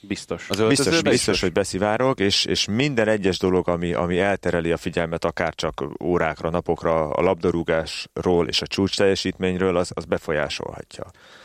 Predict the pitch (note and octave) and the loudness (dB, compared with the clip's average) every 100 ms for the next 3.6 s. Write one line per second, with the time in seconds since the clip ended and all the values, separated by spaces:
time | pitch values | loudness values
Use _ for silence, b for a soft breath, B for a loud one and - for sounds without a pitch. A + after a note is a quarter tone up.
0 | B - - F2 F#2+ - D2+ D#2+ - E2 | B -6 -2 0 0 0 0 -2 0 0
1 | D#2+ - D#2 D#2 D#2 - - E2+ F2+ E2+ | 0 -4 -2 -2 -2 -8 -4 0 0 0
2 | - E2+ E2 E2 D#2+ D2+ - F2 F2+ - | 0 2 2 0 -4 -6 -2 0 2 2
3 | G2+ G#2+ - A2+ B2 | 2 2 0 -2 -4